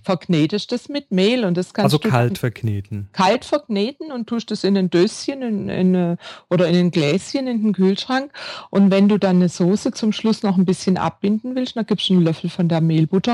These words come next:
Speaker 1: rein. Da brauchst du nichts anrühren, da hast du nichts Schmieriges. Das kannst du dann einfach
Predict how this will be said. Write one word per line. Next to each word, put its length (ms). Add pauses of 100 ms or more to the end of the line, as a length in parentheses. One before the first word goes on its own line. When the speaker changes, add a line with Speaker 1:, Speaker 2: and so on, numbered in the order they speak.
Speaker 1:
rein. 180 (340)
Da 100
brauchst 280
du 60
nichts 320
anrühren, 680
da 140
hast 220
du 100
nichts 300
Schmieriges. 720
Das 240
kannst 320
du 40
dann 200
einfach 440